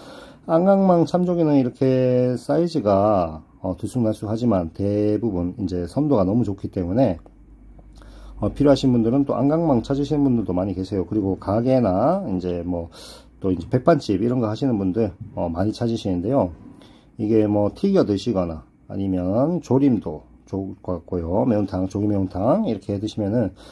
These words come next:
너무 맛있을 것 같아요. 일단 선도가 좋잖아요.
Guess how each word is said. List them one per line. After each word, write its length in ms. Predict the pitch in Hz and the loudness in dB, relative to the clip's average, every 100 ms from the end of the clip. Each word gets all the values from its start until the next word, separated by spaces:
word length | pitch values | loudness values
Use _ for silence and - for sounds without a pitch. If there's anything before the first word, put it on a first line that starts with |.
| - - | -20 -6
너무 200 | 135 185 | -2 2
맛있을 360 | - 135 117 - | 2 2 -4 -6
것 160 | 90 | -6
같아요. 220 | - 90 98 | -4 -6 -6
일단 520 | 123 135 123 120 120 - - | 0 2 4 2 -2 -10 -18
선도가 400 | - 220 226 98 | -6 -2 0 0
좋잖아요. 920 | 95 - 87 95 85 87 95 90 82 | -2 -6 -2 -2 -2 -2 -2 -2 -4